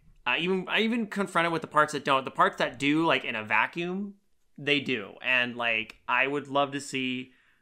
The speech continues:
more of that kind of good, snappy, um, like, the, some of the good, snappy dialogue, the fact that there, we're avoiding certain cliche beats.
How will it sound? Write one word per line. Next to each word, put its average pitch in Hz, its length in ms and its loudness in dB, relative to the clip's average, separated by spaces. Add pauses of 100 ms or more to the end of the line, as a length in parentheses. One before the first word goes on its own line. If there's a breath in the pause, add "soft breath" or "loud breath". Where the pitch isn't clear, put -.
(140 soft breath)
more 139 580 2
of 135 180 -2
that 123 220 2
kind 147 280 -2
of 120 160 -10
good, 151 320 -2
snappy, 131 1200 -2 (680)
um, 110 640 -2 (640)
like, 131 220 -10
the, 143 80 -10
some 180 160 -6
of 165 60 -6
the 151 80 -2
good, 147 160 -2
snappy 143 340 2
dialogue, 170 720 6
the 151 80 -4
fact 139 280 2
that 135 180 -6
there, 131 240 -2
we're 131 220 -2
avoiding 127 360 -2
certain 120 320 -10
cliche 120 460 -8
beats. 127 400 -6